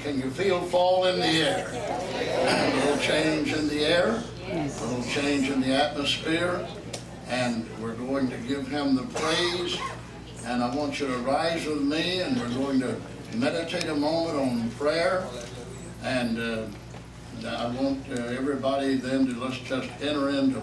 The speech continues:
worship. And, um, if you ha-, you, uh, know that today is the day the Lord hath made,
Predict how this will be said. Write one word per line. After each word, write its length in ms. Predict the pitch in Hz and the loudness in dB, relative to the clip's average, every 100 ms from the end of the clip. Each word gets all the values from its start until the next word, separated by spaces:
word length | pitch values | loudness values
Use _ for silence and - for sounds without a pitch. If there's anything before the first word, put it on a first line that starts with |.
| 104 | -4
worship. 420 | 120 131 135 127 - - - - - - - - | -2 -2 -2 -4 -6 -12 -14 -14 -14 -16 -14 -8
And, 360 | 117 113 110 | -4 -2 -2
um, 400 | 110 110 107 104 101 - - - - - 117 | -2 -2 -2 -6 -10 -14 -16 -16 -14 -12 -12
if 160 | 120 | -8
you 160 | 120 113 123 | -6 -6 -6
ha-, 140 | 135 - 120 | -8 -8 -2
you, 240 | 131 139 139 | 2 2 4
uh, 380 | 135 131 127 117 117 - - - - - - 113 | 2 0 -2 -2 -6 -10 -14 -16 -14 -16 -14 -6
know 340 | 120 143 143 | 0 0 0
that 220 | 127 113 | -2 -4
today 320 | 117 113 127 127 | -6 -6 -4 -4
is 320 | 127 117 117 | -4 -6 -6
the 80 | 113 | -8
day 260 | 120 123 | -4 -4
the 120 | 120 | -4
Lord 260 | 117 117 117 | -6 -6 -6
hath 320 | 117 113 110 | -6 -6 -6
made, 520 | 113 156 185 170 165 | -2 2 2 4 2